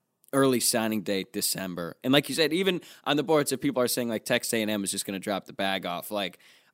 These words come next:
I don't think Texas A and M will do that. Doesn't seem like he has any interest in going to Texas. But we just saw it with Nico, the quarterback, who, uh, I think he's, like, one higher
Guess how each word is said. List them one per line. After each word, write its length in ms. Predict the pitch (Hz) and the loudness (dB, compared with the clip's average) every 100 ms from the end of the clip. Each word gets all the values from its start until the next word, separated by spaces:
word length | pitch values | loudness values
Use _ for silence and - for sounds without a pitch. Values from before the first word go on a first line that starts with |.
| _ | _
I 100 | 123 | 2
don't 160 | 123 101 | 4 0
think 240 | 110 135 | -2 -2
Texas 280 | 160 160 - | 0 0 2
A 40 | 156 | 2
and 80 | 156 | 2
M 100 | 151 | 0
will 80 | 156 | 0
do 140 | 165 | 2
that. 180 | 151 123 | 2 0
Doesn't 220 | 107 101 | -4 -4
seem 180 | - 110 | -4 -2
like 140 | 98 | -4
he 80 | 98 | -4
has 120 | 98 | -4
any 200 | 95 87 | -4 -6
interest 260 | 104 131 131 | -6 -6 -6
in 80 | 131 | -4
going 220 | 135 135 | -4 -4
to 60 | 113 | -2
Texas. 480 | 139 135 135 135 - - _ _ | -2 -2 -6 -8 -12 -20 _ _
But 340 | - 139 127 - _ _ _ | 6 6 6 -2 _ _ _
we 160 | 147 | 0
just 220 | 151 170 - | 4 4 6
saw 300 | 160 139 120 | 8 8 6
it 100 | - _ | 0 _
with 200 | 123 120 | 0 4
Nico, 360 | 151 147 135 117 | 4 6 4 4
the 80 | |
quarterback, 400 | 113 143 131 120 - | 2 2 2 2 2
who, 220 | 123 - - | 0 0 -4
uh, 300 | 117 107 98 - _ - | 0 0 0 -6 _ -10
I 60 | 110 | -6
think 200 | 156 147 | -4 -2
he's, 140 | 139 | 0
like, 120 | 123 | -2
one 300 | 107 123 131 | 0 2 2
higher 560 | 123 120 120 104 90 | 2 4 4 4 -2